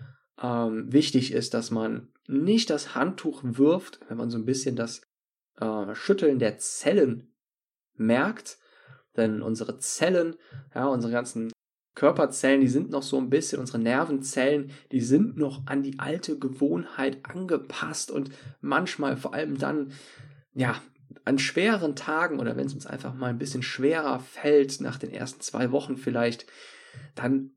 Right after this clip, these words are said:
fangen die so an, sich zu schütteln und sich dagegen zu wehren.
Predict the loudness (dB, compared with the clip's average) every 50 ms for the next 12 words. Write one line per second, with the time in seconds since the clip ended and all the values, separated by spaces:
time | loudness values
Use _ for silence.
0 | -20 -18 -10 -6 -4 0 2 0 2 2 2 2 2 2 0 -2 -2 -2 -2 0
1 | 0 0 -2 -2 -4 -6 -6 -4 -4 -2 2 4 4 4 6 6 6 6 6 4
2 | 2 0 -2 -2 0 0 0 0 0 0 0 -2 -2 -2 -2 0 2 4 6 6
3 | 6 4 2 -2 -4 -6 -8